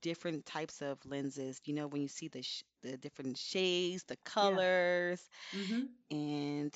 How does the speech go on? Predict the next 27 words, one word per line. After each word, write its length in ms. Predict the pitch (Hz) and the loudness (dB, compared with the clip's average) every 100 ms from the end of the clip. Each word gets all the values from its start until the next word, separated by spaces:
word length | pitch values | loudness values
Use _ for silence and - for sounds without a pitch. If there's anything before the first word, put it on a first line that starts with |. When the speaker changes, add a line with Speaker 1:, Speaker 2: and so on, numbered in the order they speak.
| - | -6
Speaker 1:
it 140 | 156 160 | -4 -2
was, 420 | 156 151 143 - _ - | -2 -2 -4 -10 _ -8
um, 540 | 143 143 139 139 131 - - _ _ _ _ _ - | -4 -4 -2 -2 -4 -8 -16 _ _ _ _ _ -6
it 180 | 156 | -4
was 180 | 147 143 - | -4 -8 -6
awesome. 680 | 147 151 - 135 135 - - _ _ | -4 -4 -6 -6 -6 -8 -14 _ _
And 220 | 151 143 139 | -4 -2 -2
then 360 | 156 156 139 - _ _ _ _ - | 0 0 -2 -8 _ _ _ _ -12
we 140 | - | -10
also, 420 | - 156 185 165 156 | -4 -2 -2 -6 -6
in 200 | 143 143 | -2 -4
the 60 | |
same 480 | 139 151 151 147 143 _ | -4 -4 -2 -2 -4 _
building, 480 | 185 285 247 165 151 | -4 -2 0 0 0
we 80 | 151 | 0
also 240 | 156 156 | -4 -6
had 300 | 156 156 156 | -8 -8 -8
logistics. 680 | 165 165 240 233 - - - - - - - | -8 -4 -4 -4 -8 -12 -16 -18 -18 -18 -10
So 220 | - 151 | -4 -2
this 200 | 156 156 | -2 -4
is 140 | - | -8
your 140 | 123 123 | -8 -8
apparel, 1160 | - - 220 208 208 202 202 196 196 190 190 196 - - - | -6 0 4 4 2 0 0 0 2 0 -2 -6 -14 -18 -16
your 540 | 135 131 127 123 123 - _ _ _ - | -8 -4 -2 -4 -6 -10 _ _ _ -20
sunglasses 920 | - - 196 190 190 185 180 180 175 | -12 -2 -2 0 -2 -2 -4 -4 -4
that 120 | 165 151 | -6 -6
are, 160 | 143 | -10